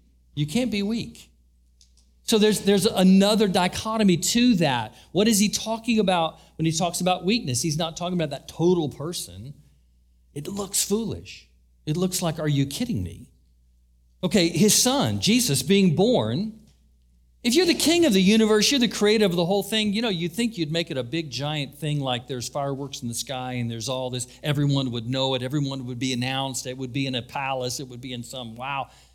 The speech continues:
He says, "No, I think we'll just do it through a young virgin and, and this guy, this carpenter, and we'll do it in Bethlehem, a little tiny nothing town, little podunk place with two horses. And,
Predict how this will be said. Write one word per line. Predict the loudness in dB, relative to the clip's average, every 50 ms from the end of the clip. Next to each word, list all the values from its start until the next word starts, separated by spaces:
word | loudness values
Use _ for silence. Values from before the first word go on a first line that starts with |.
| _ _ _ -4
He | -2 -2
says, | 0 0 0 2
"No, | 2 2 2 2 0
I | 0 -2
think | -2 -2 -2 -2
we'll | -2 -4
just | -2 -2 -6 -4 -2
do | -2 -2
it | -2 -2 -4
through | -2 -2 0
a | 0
young | 0 -2 -2 -2 -2 -2
virgin | -2 -2 -6 -6 -6 -4 -4 -4 -4
and, | -4 -4 -4 -6 -6 -8 -10 -16 -20 _ _ -10
and | -6 -2 -2 0
this | 0 0 -2 -2 -4
guy, | -4 -4 -4 -4
this | -4 -6 -6 -8 -10
carpenter, | -12 -12 -8 -6 -4 -4 -4 -4 -4 -2 -2 -2 -2 -2
and | -2 -4 -6
we'll | -6 -8
do | -8 -8 -6
it | -6
in | -6 -6
Bethlehem, | -6 -8 -10 -12 -10 -10 -10 -8 -8
a | -8
little | -10 -10 -10 -12
tiny | -12 -14 -12 -8 -6 -6 -4 -4 -4
nothing | -4 -4 -4 -6 -8 -10 -10 -10
town, | -8 -8 -8 -6 -6 -6 -6 -6 -6 -8
little | -8 -8 -10
podunk | -12 -12 -14 -12 -10 -10 -10 -12 -12 _
place | -14 -12 -10 -10 -12 -12
with | -12 -8
two | -6 -4 -4
horses. | -4 -6 -10 -12 -14 -14 -12 -10 -8 -4
And, | -4 -4 -6